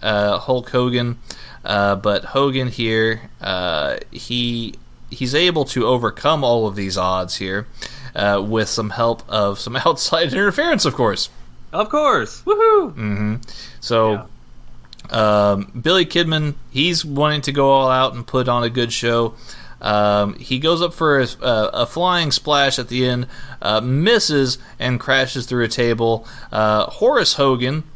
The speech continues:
Speaker 1: Hulk Hogan's cousin, of course,
Speaker 2: Mm.
Speaker 1: uh, helps, uh, use the referee's hand to count three. Uh,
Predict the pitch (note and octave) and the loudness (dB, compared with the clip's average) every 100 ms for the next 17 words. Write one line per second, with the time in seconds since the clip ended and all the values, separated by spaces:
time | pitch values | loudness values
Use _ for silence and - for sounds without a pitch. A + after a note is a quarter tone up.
0 | - - D3 - B2 A2+ G#2+ G#2 - D3 | -12 0 0 2 2 2 2 -2 0 0
1 | B2+ G2+ G#2 - G2 G2+ A#2+ - - - | 0 -2 -6 -6 -2 -2 -2 -6 -10 -18
2 | - - - G#2 G#2 G2+ - - D#3+ D#3+ | -12 -2 2 4 4 2 -2 0 0 0
3 | - - - - - G#2+ G#2+ - - - | -10 -12 -16 -6 0 2 2 -2 -10 -18
4 | - - C#3+ A3+ A#3+ E3+ F#3 D3+ D#3+ F#3 | -18 -6 -2 0 0 -2 0 0 4 2
5 | - E3 D#3+ D3 - E3 C#3+ B2 A2 A#2+ | 2 2 2 2 0 2 2 2 -2 -6
6 | - C#3+ C#3 - - C#3 D#3 B2+ G2+ G#2 | -2 0 0 -4 -6 -2 0 2 0 -4
7 | - - - - - G#2 G#2 G#2 G#2 G#2+ | -8 -16 -16 -16 -8 -2 0 2 2 2
8 | G2+ | 0